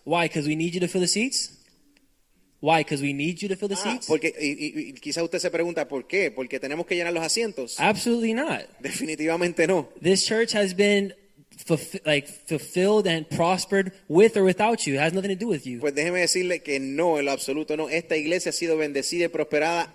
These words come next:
Speaker 2: antes, durante y después que usted no esté aquí.
Speaker 1: But it's your anchor and your hope.
Speaker 2: Pero es su ancla y su esperanza.
Speaker 1: And so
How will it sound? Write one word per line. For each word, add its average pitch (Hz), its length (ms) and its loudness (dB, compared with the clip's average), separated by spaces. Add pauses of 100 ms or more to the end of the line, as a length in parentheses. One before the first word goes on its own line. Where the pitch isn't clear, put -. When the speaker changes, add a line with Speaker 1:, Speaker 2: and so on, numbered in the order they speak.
Speaker 2:
antes, 220 580 0 (180)
durante 185 420 -2
y 170 80 2
después 160 260 0
que 156 60 -6
usted 143 160 -6
no 139 60 -6
esté 131 140 -6
aquí. 135 300 -10
Speaker 1:
But 160 340 4
it's - 180 0
your 220 440 4
anchor 156 480 0
and 143 160 -2
your 190 160 6
hope. 127 360 0 (160)
Speaker 2:
Pero 143 180 0
es 156 260 0
su 180 200 0
ancla 185 520 2
y 147 80 0
su 214 180 8
esperanza. 151 600 4
Speaker 1:
And 143 120 0
so 156 340 6